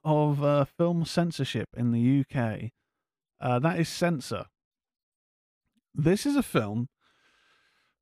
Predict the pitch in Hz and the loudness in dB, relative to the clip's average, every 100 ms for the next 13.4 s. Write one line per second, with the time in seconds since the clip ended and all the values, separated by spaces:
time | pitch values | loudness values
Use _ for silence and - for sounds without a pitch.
0 | - 160 170 185 226 - 135 101 98 127 | -2 2 4 4 2 2 2 2 -6 -10
1 | - 143 185 - 208 175 175 175 170 165 | -2 0 0 0 -2 -2 -2 -2 0 2
2 | 151 110 104 110 - _ _ _ _ _ | 2 -2 -6 -6 -10 _ _ _ _ _
3 | 131 156 214 240 220 - 175 165 151 135 | -2 0 2 0 0 0 0 2 2 2
4 | 113 - 107 107 95 _ _ _ _ _ | -2 -6 -6 -6 -8 _ _ _ _ _
5 | _ _ _ _ _ _ _ 139 131 135 | _ _ _ _ _ _ _ -2 -2 0
6 | 156 170 175 165 _ _ _ _ _ _ | 0 0 -2 -4 _ _ _ _ _ _
7 | 143 131 135 123 131 123 127 - _ _ | -8 -4 -2 0 0 0 0 -4 _ _
8 | _ 139 123 - 123 - 127 - 123 107 | _ -8 -6 -6 -6 -2 -2 -2 -10 -12
9 | - - - _ _ _ _ _ _ 131 | -14 -16 -20 _ _ _ _ _ _ -2
10 | 170 170 190 180 180 156 170 143 117 117 | 0 2 2 4 2 2 0 0 -2 -6
11 | 98 127 - _ _ _ _ _ _ _ | -4 -6 -8 _ _ _ _ _ _ _
12 | _ _ _ _ 151 123 131 135 131 127 | _ _ _ _ -4 -4 0 2 2 2
13 | 120 123 120 117 | 2 2 2 -2